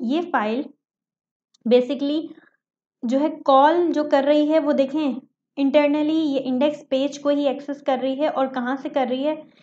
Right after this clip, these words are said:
ये पब्लिक के फोल्डर में से ही उस पेज को एक्सेस कर रही है, ठीक है जी। अच्छा, ये फाइल हमने कर दी और हम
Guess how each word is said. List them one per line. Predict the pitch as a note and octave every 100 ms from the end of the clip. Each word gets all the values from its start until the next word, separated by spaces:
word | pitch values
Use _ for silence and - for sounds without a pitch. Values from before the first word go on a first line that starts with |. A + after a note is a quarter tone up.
| _ -
ये | B3+
पब्लिक | B3+ G#3+ B3 B3+
के | C#4+
फोल्डर | C#4 A3 A3+
में | A3+ A3+
से | -
ही | A#3+ C4+
उस | C4
पेज | A#3 G#3+ A3
को | B3
एक्सेस | A#3 A3+ G#3+ -
कर | F#3
रही | F3 E3+
है, | F#3 - _ _ -
ठीक | C#4
है | E4
जी। | A3+ -
अच्छा, | A#3 A3+ A3+ G3+ - _ _
ये | A3+ D#4+
फाइल | D#4+ C#4+ D4+
हमने | D4+ C#4 C#4+ D4 D4 D4
कर | C4 A#3
दी | A3+ B3+ C4
और | B3+
हम | B3 A#3+